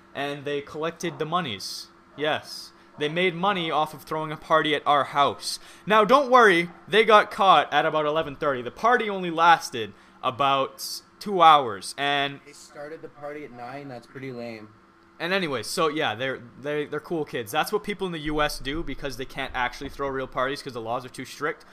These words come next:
Speaker 1: So they do stupid shit like this. So basically, they get busted by our neighbor, and, uh, <laughs> the kid, person two, who basically influenced him the most,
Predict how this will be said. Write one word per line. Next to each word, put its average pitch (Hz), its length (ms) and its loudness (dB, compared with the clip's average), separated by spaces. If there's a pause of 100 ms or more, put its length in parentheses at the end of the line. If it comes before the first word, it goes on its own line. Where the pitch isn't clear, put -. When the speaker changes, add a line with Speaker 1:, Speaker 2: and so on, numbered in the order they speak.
(140)
Speaker 1:
So 202 160 -2
they 175 100 2
do 196 140 -2
stupid 190 320 -4
shit 165 180 -6
like 135 220 -4
this. 127 300 -6 (240)
So 196 440 -2 (280)
basically, 202 360 -2
they 226 120 0
get 202 160 -2
busted 196 340 -2
by 156 160 0
our 147 100 0
neighbor, 147 580 -6
and, 131 480 -8
uh, 127 320 -6 (520)
<laughs> 208 540 -12
the 185 100 -2
kid, 226 400 2
person 208 380 -2
two, 190 340 -6
who - 120 -10
basically 185 380 -2
influenced 180 540 -8
him 175 100 -8
the 151 100 -10
most, 160 420 -6